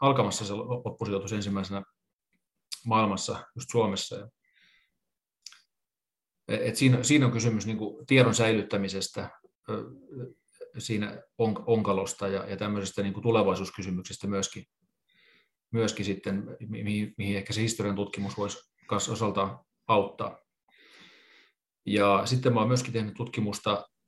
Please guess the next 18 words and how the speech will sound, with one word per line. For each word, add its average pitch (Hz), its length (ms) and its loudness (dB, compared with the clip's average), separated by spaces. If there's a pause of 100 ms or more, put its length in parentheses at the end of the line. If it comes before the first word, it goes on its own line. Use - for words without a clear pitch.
(160)
ö, 110 280 -6
ydinaseiden 107 600 6
leviämisen 104 460 4
estämisestä, - 760 -4 (420)
eli, 107 260 0
eli 110 180 2
erityisesti, 107 380 2
niin 101 120 -2
kuin, - 260 -8 (120)
ydinsulkusopimuksesta 104 1200 2
ja, 101 200 -4 (680)
ja 101 60 -2
siitä, 104 260 2
miten, 98 340 0
miten, 104 340 -2
niin 98 140 -2
kuin, 101 120 -2
näitä, 101 380 -4